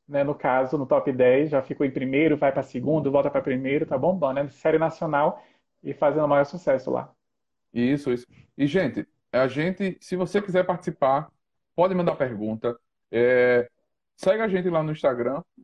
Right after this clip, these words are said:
Speaker 2: Segue a gente aqui no Instagram. Lá não, aqui no Instagram, porque a gente
Speaker 1: Isso.
Speaker 2: tá acostumado a fazer live lá no YouTube. Segue, faz, faz isso. É
Speaker 1: É.
Speaker 2: tantas redes, né? A gente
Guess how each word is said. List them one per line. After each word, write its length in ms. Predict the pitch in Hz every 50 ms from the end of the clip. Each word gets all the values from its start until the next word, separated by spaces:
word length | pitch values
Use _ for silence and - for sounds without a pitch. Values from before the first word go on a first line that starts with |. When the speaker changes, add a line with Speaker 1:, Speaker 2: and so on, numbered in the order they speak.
| _ _ _ _ _ _
Speaker 2:
Segue 280 | - 190 202 185 160
a 40 | 151
gente 180 | 127 139 131 -
aqui 100 | - 139
no 100 | 131 123
Instagram. 340 | 120 - - - 113 110 123
Lá 140 | 139 156 190
não, 280 | 196 151 123 113 117 139
aqui 240 | 143 - - 208 202
no 80 | 190
Instagram, 300 | 156 - - 127 135 151
porque 120 | 180 175 240
a 20 |
gente 60 | - 151
Speaker 1:
Isso. 20 | 160
Speaker 2:
tá 40 | 220
acostumado 500 | - 226 208 - 202 185 175 180 196 196
a 40 |
fazer 360 | - - 175 170 175 180 180 - _ _ _ _ _
live 420 | 151 160 160 165 180 202 202 196
lá 160 | 180 175 180
no 100 | 185 185
YouTube. 640 | 185 196 196 - _ - 180 185 175 147 147 147 139
Segue, 500 | 143 - 180 202 208 196 180 175 185 180 - _
faz, 400 | - 180 170 185 175 165 147 -
faz 280 | _ 175 170 156 147 156
isso. 140 | - 151 - _ _ _ _ _
É 200 | 147 143 135 135
Speaker 1:
É. 20 | 131
Speaker 2:
tantas 380 | 220 254 247 233 180 160 139 147
redes, 320 | 147 160 175 180 247 220
né? 300 | 175 151 160 185 220 220 - _ _ _ _ _ _ _ _ _ _
A 40 | 123
gente 300 | 147 196 214 208 202